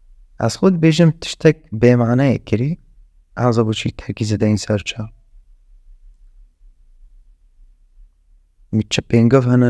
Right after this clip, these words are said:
لەو. دیتنە پێنگەڤە گەلم ئەجیۆنێتە. ئەزینم وێرێ بڕە بچەکێ شول کرد.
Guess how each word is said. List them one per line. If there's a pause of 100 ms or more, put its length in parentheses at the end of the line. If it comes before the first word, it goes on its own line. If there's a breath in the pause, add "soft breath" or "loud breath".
(140)
لەو. (2250)
دیتنە
پێنگەڤە (160)
گەلم (1120)
ئەجیۆنێتە. (3000)
ئەزینم
وێرێ
بڕە
بچەکێ
شول
کرد.